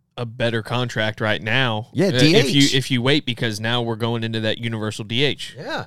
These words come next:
Speaker 2: So it doesn't,
Speaker 1: And
Speaker 2: it doesn't matter as much, and that's one thing that they're actually saying about Freddie Freeman going to the Braves still, is that the Braves now no longer have that to worry about.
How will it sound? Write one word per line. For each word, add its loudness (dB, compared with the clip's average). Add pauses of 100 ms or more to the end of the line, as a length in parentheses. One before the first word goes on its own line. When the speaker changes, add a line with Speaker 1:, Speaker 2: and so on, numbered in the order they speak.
(120)
Speaker 2:
So 4
it 8
doesn't, 4
Speaker 1:
And 2
Speaker 2:
it 4
doesn't 2
matter 6
as 2
much, 2
and 2
that's 2
one -2
thing 2
that 0
they're 4
actually 2
saying -2
about 2
Freddie 2
Freeman -4 (300)
going 6
to 0
the 0
Braves 2 (100)
still, 2 (220)
is -4
that 2
the -2
Braves 2
now 2
no 4
longer 4
have 4
that 2
to -4
worry 2
about. -8